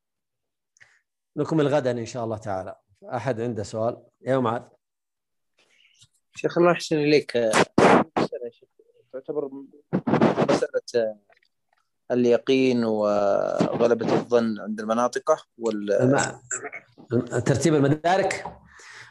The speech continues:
Speaker 1: المدارك
Speaker 2: نعم.
Speaker 1: والنسب، النسب الأربع،
Speaker 2: نعم.
Speaker 1: آه، بينها، بينها نوع من أنواع التشابه، لكنها ليست مثلها بالضبط.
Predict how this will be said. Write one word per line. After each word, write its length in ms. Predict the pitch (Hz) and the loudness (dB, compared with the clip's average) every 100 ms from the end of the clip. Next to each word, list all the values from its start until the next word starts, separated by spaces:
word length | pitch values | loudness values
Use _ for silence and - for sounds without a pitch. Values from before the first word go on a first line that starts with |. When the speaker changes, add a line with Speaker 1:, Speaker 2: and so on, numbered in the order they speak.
| - | -2
Speaker 1:
المدارك 340 | 123 151 170 | 2 2 2
Speaker 2:
نعم. 100 | - | 2
Speaker 1:
والنسب، 400 | 135 170 202 - | 2 2 0 -2
النسب 260 | 143 131 139 | -4 -2 -2
الأربع، 440 | 139 180 185 202 - _ _ - - _ - | -2 -2 -2 -4 -10 _ _ -20 -20 _ 0
Speaker 2:
نعم. 80 | 202 | 4
Speaker 1:
آه، 480 | 214 214 214 220 214 | 6 6 4 2 2
بينها، 400 | 196 262 226 220 | 2 0 0 0
بينها 880 | 233 208 190 190 190 175 160 143 | 2 2 0 0 0 2 0 -2
نوع 180 | 151 165 | -4 -4
من 140 | 160 | -2
أنواع 280 | 147 147 143 | -2 -2 -2
التشابه، 640 | 123 120 127 113 92 90 - _ _ _ _ _ _ - | -4 -8 -12 -10 -12 -12 -20 _ _ _ _ _ _ -6
لكنها 220 | 156 175 | 0 2
ليست 340 | 240 220 190 | 2 0 -2
مثلها 260 | 180 180 165 | -2 0 0
بالضبط. 580 | 139 104 135 - - | -2 -4 -4 -6 -20